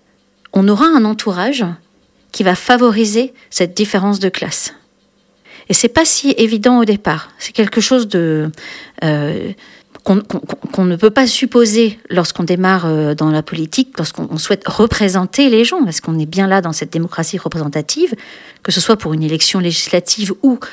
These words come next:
euh, au, au, au municipal, on va représenter. Et tant qu'on est dans ce schéma, euh, on peut pas supposer,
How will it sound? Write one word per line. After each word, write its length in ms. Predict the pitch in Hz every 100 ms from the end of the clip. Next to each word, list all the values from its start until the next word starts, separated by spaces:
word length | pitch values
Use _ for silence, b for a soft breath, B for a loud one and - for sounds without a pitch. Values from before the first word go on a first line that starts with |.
| B B -
euh, 180 | 165 151
au, 260 | 151 160 -
au, 320 | 165 - 156
au 80 | 165
municipal, 600 | 156 147 208 208 381 269 B B
on 60 | 160
va 120 | 151
représenter. 720 | 151 160 - 180 202 202 131 _ _ _ - B B B B B
Et 60 | -
tant 140 | -
qu'on 140 | 285 247
est 100 | 220
dans 120 | 190
ce 160 | - 180
schéma, 440 | - 175 170 269 - b b b b b b -
euh, 400 | 175 156 156 151 - -
on 80 | 185
peut 140 | 165 214
pas 260 | 269 294 - - -
supposer, 640 | - - - 220 208 240